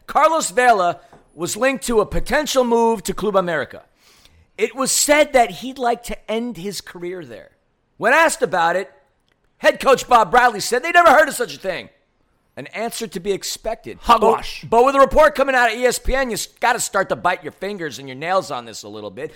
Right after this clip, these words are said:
Speaker 1: This is the same thing like Barca. The rumor happens all over again.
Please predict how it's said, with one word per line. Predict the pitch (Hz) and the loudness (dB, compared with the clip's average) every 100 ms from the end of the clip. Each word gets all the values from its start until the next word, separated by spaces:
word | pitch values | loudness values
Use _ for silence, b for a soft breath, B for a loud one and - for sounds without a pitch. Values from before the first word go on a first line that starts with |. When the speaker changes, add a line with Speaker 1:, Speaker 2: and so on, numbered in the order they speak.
| b | b
Speaker 1:
This | 254 226 | -4 -4
is | |
the | 190 | -6
same | - 247 254 | 0 0 0
thing | 254 254 247 | 2 2 4
like | 233 170 | 2 2
Barca. | 214 254 - 147 - - | 2 2 0 -10 -14 -6
The | 185 | 0
rumor | 269 294 | 2 4
happens | 208 262 269 202 | 6 4 4 2
all | 247 269 | 6 8
over | 294 254 | 8 6
again. | 185 160 123 | 2 -2 -6